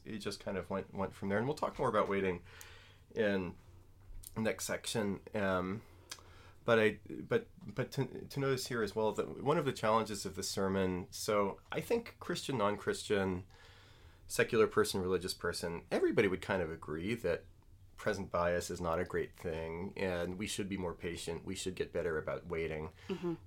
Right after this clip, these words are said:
Speaker 1: The question is more, how do I frame this in a distinctively Christian way, and how,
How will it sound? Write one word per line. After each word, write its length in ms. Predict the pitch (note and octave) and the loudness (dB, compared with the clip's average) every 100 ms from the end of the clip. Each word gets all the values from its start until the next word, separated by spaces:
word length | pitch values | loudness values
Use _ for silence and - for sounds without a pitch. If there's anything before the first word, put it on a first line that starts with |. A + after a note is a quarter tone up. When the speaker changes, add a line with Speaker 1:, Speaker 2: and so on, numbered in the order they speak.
| - - | -18 -12
Speaker 1:
The 360 | G#2+ G#2+ G2 - | 0 4 4 0
question 440 | - D#3 D3 - A2 | 2 2 4 2 2
is 180 | F2+ G2 | 0 -2
more, 760 | G2 A#2 A#2 F#2+ F2 E2 G#2+ - - - - | -2 0 4 4 6 4 0 -12 -20 -20 -14
how 180 | - G#2+ | -4 0
do 100 | A2 | 2
I 180 | G2+ G2 - - - - - - | 2 0 -10 -20 -20 -20 -16 -12
frame 380 | - G#2 G2 | 0 4 4
this 180 | F#2 - | 2 0
in 80 | F#2 | -2
a 40 | |
distinctively 600 | D#2 E2 - F2+ E2 E2+ | -2 -4 -6 -8 -8 -10
Christian 640 | E2+ - G#2 - G2+ E2+ D#2+ | -10 -4 -2 -2 -2 -4 -4
way, 460 | D#2+ F2 F3 G3+ - | -2 0 0 -2 -6
and 160 | F2+ | -4
how, 380 | F#2+ F#2+ G2 F#2 | 4 6 8 6